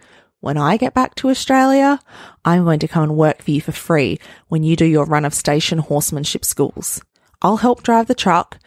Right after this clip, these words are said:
tack up your horses and bring you beers if you let me watch and learn from you."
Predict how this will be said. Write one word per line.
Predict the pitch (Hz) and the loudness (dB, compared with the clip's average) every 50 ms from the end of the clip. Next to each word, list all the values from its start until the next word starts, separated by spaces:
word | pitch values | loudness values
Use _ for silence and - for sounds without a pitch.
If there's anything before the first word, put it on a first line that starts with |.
| - _ _ _ | -20 _ _ _
tack | - - 156 160 - | -8 -6 -6 -4 -4
up | 196 185 - | -4 -2 0
your | 202 202 190 | 0 0 2
horses | - 160 160 - - 175 160 160 175 - | 2 0 0 0 -2 -2 -4 -4 -4 -6
and | - 151 151 | -6 -4 -2
bring | - 156 165 170 | 0 0 2 2
you | 175 180 175 | 2 2 2
beers | - 160 147 139 135 131 - - | 2 2 2 2 2 0 -2 -4
if | - 156 - | -4 -2 0
you | 170 165 | 0 2
let | 151 147 - - | 2 2 0 0
me | 165 165 | -2 0
watch | 156 151 143 - - - | 2 2 0 0 0 -2
and | - 165 156 | -2 -2 0
learn | 151 147 143 147 151 | 0 0 -2 -2 -4
from | - - 156 147 | -6 -8 -8 -6
you." | 147 139 135 151 | -6 -6 -8 -10